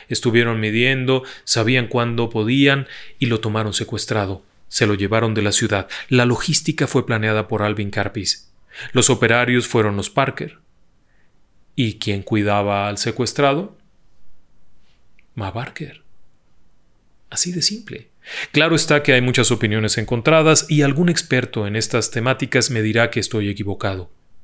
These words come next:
Sin embargo, el reporte del Buró Federal de Investigaciones de ciento veinticinco páginas que fue publicado en mil novecientos treinta y seis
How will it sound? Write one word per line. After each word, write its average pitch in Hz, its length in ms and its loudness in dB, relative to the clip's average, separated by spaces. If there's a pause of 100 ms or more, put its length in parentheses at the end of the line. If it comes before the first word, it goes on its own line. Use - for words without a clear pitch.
(320)
Sin 131 180 2
embargo, 131 300 0
el 120 60 -2
reporte 110 440 -2
del 101 160 -4
Buró 107 200 -4
Federal 117 360 -2
de 113 60 -2
Investigaciones 107 760 0
de 104 80 -2
ciento 135 300 0
veinticinco 117 540 -4
páginas 104 420 -2
que - 80 -6
fue 135 160 0
publicado 120 460 0
en 107 80 -2
mil 131 120 -2
novecientos 117 520 -4
treinta 104 260 -4
y 98 60 0
seis 117 340 2